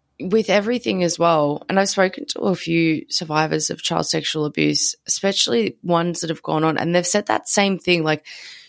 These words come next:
you've got these really contrasting feelings towards this person, you know, this love or, and adoration on one side because they look after you, they put a roof over your head,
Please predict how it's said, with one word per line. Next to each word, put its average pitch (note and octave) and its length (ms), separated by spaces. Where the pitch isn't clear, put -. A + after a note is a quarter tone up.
you've G#3 220
got G#3 240
these C#4 340
really F3+ 720
contrasting D#3 800
feelings C#3+ 480
towards C3+ 640
this D3+ 200
person, C#3 640
you D3 120
know, C3 240
this - 360
love E3 460
or, D#3 260
and D3+ 200
adoration D3 600
on C#3+ 140
one - 180
side C3+ 420
because C#3+ 360
they C#3+ 220
look D3 180
after D3 400
you, C#3+ 220
they C#3+ 140
put C#3 180
a C3+ 60
roof D#3+ 300
over D3 200
your D3 120
head, C#3 360